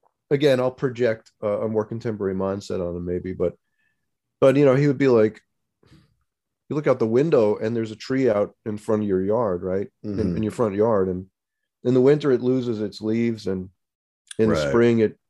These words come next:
Speaker 1: it
Speaker 2: Yeah.
Speaker 1: grows them back.
Speaker 2: Yeah.
Speaker 1: You don't perceive this as two different trees. You perceive it as one tree.
Speaker 2: That's right. Yeah. Yeah. And, and moreover, it doesn't, you don't think it's not a tree the next day.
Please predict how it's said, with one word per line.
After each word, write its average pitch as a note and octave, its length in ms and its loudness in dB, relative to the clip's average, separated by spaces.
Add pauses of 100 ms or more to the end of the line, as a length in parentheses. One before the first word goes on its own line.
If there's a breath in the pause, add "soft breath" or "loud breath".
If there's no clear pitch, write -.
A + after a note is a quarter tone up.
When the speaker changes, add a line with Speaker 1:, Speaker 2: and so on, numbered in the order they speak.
Speaker 1:
it G#2+ 120 -6
Speaker 2:
Yeah. - 20 -18
Speaker 1:
grows A2 340 2
them G2+ 140 -8
back. G2 300 -6 (420)
Speaker 2:
Yeah. E2 160 -8
Speaker 1:
You D#3 120 -4
don't C#4 240 0
perceive D3 500 -4
this B2+ 200 -4
as G#2+ 180 -8
two B2 200 -6
different G#2+ 360 -4
trees. G2 560 -8
You A#2 100 -8
perceive B2 420 -4
it A2 80 -2
as G#2 100 -4
one G#2 300 -2
tree. C3 300 -6
Speaker 2:
That's G#2 200 -6
right. F#2+ 260 0
Yeah. F2+ 340 0 (100)
Yeah. G#2 200 2
And, B2+ 120 4
and B2+ 180 2
moreover, B2 320 6
it G2+ 120 4
doesn't, A2+ 340 0
you A#2 160 2
don't A2 180 -2
think G#2+ 180 -6
it's F#2+ 160 -10
not F#2+ 200 -2
a F2 40 -4
tree A2+ 300 -2
the E2+ 80 -6
next D#2 300 -12
day. - 240 -12